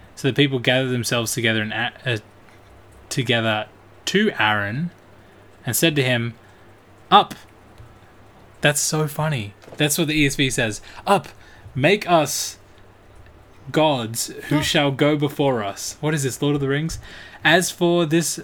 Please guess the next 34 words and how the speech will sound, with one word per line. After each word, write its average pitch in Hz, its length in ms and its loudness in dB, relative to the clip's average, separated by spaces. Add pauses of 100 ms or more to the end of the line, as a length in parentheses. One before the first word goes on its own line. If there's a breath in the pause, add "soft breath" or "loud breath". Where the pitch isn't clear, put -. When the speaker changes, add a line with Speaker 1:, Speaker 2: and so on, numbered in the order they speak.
(100)
Speaker 1:
Moses, 135 760 0
the 127 220 -2
man 156 320 2
who 139 160 0
brought 131 320 0
us 123 240 -2 (120)
up 135 200 -2 (220)
out 139 320 0
of 123 260 -6
the 110 160 -4
land 117 220 -2
of 110 120 -10
Egypt, 123 400 -2 (580 loud breath)
we 151 300 2
do 151 240 4
not 151 220 2
know 127 440 0
what 117 160 -2
has 113 160 -2
become 135 320 -2
of 113 100 -6
him." 95 240 -6 (1700 loud breath)
Uh, 170 200 4
what 185 160 2
do 220 60 2
you 220 80 2
take 220 280 2
of 175 160 -6
this 190 520 0 (280)
part 135 240 0
of 123 320 -6
the 120 160 -2
chapter? 113 420 -4 (2250 loud breath)
Speaker 2:
I, 180 600 0